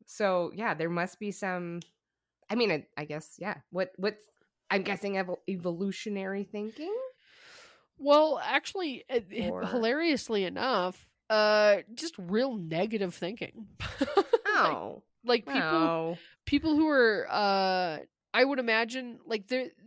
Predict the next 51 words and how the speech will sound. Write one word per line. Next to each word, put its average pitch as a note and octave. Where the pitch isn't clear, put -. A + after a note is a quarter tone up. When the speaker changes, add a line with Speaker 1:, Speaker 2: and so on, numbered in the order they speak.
Speaker 2:
thi-, C4+
this C#4
article B3
was G#3
from G3+
Psychology, F3
uh, E3
Today, G3
which -
is F#3+
one E3
of D#3+
my D#3
favorite, E3+
uh, E3+
Speaker 1:
<laughs> -
I -
Speaker 2:
places F3+
Speaker 1:
was A3+
like, G#3+
Speaker 2:
to -
Speaker 1:
"Which A3+
Speaker 2:
go. -
Speaker 1:
you've E3
never G#3
read D#3+
before." -
Speaker 2:
Which A3+
I've F3+
never C4
Speaker 1:
Um, B3
Speaker 2:
once G#3+
visited F3+
before. -
It -
just F#4+
comes E4+
up F4
and D4
it's B3+
Speaker 1:
<laughs> -
Speaker 2:
so A#3+
succinct, G#3
and F#3+
people F#3
are, E3+
Speaker 1:
That's G#3
Speaker 2:
it's F3+
Speaker 1:
good. B3
Speaker 2:
typically A3
a, F3+